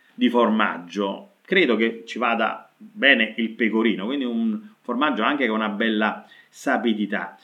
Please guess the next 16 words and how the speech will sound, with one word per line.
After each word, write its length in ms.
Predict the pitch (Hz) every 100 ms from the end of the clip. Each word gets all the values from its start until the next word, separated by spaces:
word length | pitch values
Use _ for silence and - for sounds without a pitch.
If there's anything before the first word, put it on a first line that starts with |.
| - _
Quando 280 | 214 233
è 100 | 190
così, 680 | - 143 - 87 95 147 -
quando 240 | - 117 117
è 60 |
così, 460 | 117 113 101 92 151
immaginiamo 840 | 165 165 160 170 208 233 190 - -
evidentemente 1160 | - 120 110 117 123 139 127 120 113 95 90 - _ _ _ _ _ - -
un, 520 | 143 135 127 117 - - -
un 200 | 151 151
piatto 380 | 180 180 -
che 160 | 113 113
pur 220 | - 220
semplice 640 | - 196 208 202 214 185 160
ha 140 | 131
delle 680 | 123 143 139 135 123 -